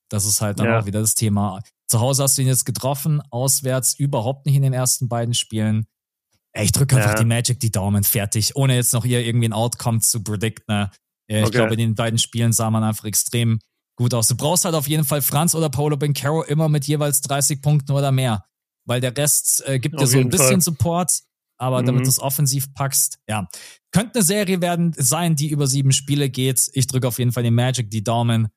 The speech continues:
Speaker 1: weil ich, glaub ich, auch die Magic lieber in Runde zwei hätte gegen die Celtics.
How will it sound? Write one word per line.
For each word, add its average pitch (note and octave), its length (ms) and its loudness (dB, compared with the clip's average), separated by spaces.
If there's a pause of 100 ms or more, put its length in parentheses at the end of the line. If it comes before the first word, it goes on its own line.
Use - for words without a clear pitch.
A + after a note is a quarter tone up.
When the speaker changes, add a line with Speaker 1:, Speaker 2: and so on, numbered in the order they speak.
(320)
Speaker 1:
weil B2 280 -2
ich, C#3 160 -4
glaub C3 220 -2
ich, - 140 -2
auch B2 160 -2
die A#2 120 -2
Magic A#2 520 0
lieber A2+ 180 2
in A2 60 2
Runde G#2+ 240 0
zwei A#2 240 0
hätte G#2+ 240 -2
gegen G#2 180 0
die G#2 60 0
Celtics. - 680 0